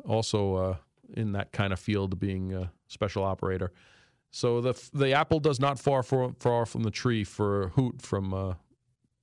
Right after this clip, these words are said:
from Black Hawk Down, the Delta operator who was known as Hoot. His last name is really Hooten. So, uh, little, little piece of tidbits of the experiences of I, I've had, but I, I appreciate the texter who did remind me that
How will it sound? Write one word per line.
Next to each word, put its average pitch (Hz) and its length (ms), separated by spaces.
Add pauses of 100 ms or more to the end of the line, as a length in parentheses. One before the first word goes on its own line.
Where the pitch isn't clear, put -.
(320)
from 107 120
Black 104 220
Hawk 104 180
Down, 110 200
the 90 60
Delta 98 280
operator 92 580
who 92 120
was 90 140
known 101 200
as 92 100
Hoot. 127 340 (360)
His - 100
last 113 220
name 107 200
is 92 100
really 98 220
Hooten. 90 360 (960)
So, 92 400
uh, 90 220 (360)
little, 170 240
little 170 240
piece 170 240
of 139 160
tidbits 139 540
of 117 160
the 107 180 (100)
experiences 113 720
of 104 120
I, 107 200
I've 107 220
had, 98 340
but 101 160
I, 107 140
I 110 120
appreciate 117 460
the - 80
texter 101 440
who 104 120
did 95 220
remind 92 360
me 92 120
that 90 180